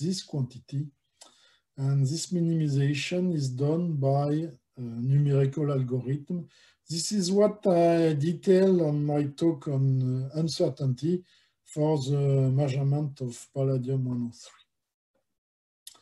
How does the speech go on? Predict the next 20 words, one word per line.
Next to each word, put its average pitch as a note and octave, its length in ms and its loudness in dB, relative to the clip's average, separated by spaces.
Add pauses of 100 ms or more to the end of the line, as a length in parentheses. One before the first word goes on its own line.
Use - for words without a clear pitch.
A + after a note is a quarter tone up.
(800)
Now, A#3 380 8
if - 240 6
you A3 80 2
make G#3+ 220 4
some F#3 260 2
calculation, G3+ 1300 2
uh, D#3 140 -2
you D3 260 2
can F3 520 2
plot G#3+ 440 0 (140)
the C#3 540 0
detection F3 640 0
efficiency D#3 720 -6
versus C#3+ 760 -4 (440)
the C3+ 140 0
T D3 180 -6
D D#3+ 100 -4
C F3 240 0
R D3 160 2
value C#3+ 440 0